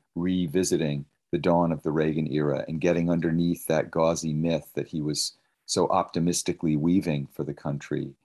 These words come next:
And I also think that the desert itself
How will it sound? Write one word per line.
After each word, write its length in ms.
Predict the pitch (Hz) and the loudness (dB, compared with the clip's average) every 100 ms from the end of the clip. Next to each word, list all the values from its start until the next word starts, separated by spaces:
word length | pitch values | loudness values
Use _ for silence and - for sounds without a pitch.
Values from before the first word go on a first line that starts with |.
| _ _ _ _ - | _ _ _ _ -2
And 140 | 110 | 2
I 100 | 110 | 4
also 280 | 113 117 107 | 4 4 0
think 320 | - 104 98 | 0 0 0
that 300 | 98 90 87 - - | 4 4 2 -2 -2
the 120 | 87 | -2
desert 460 | 80 98 104 95 85 | 2 2 4 4 2
itself 680 | - - 101 95 80 - | 0 2 4 4 2 -4